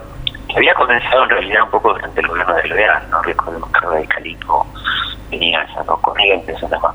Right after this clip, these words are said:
progresista, que era el irigoyenismo, y una más liberal, al estilo de lo que es el actual radicalismo, eh, encabezado por el León, ¿no es cierto? Entonces, sí, en ese contexto había como una,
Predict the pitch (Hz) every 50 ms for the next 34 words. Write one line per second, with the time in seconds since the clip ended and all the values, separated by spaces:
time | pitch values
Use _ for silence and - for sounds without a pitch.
0 | - - 82 82 - - - - 104 - - - - - - - 82 78 78 78
1 | - - 85 - - - - - 87 87 - - 87 87 87 82 - - - -
2 | - - - - - - - - - - - - - 90 82 80 - 85 82 82
3 | 85 87 90 92 90 90 87 85 76 76 73 - - - - 85 82 82 82 78
4 | - - - - - - - - 85 - - 87 82 - 85 85 80 78 78 -
5 | - - 85 85 87 87 87 87 90 92 - - - - - - - - - -
6 | - 82 80 78 - - 80 80 - - - 87 87 - - - - 82 80 95
7 | 110 113 110 - - - - - - - - - - - - - - 87 - -
8 | - - - - 95 92 - - - - 95 - - 85 - 90 92 - - -
9 | 98 92 90 90 90 87 - - - - 80 78 80 78 76 -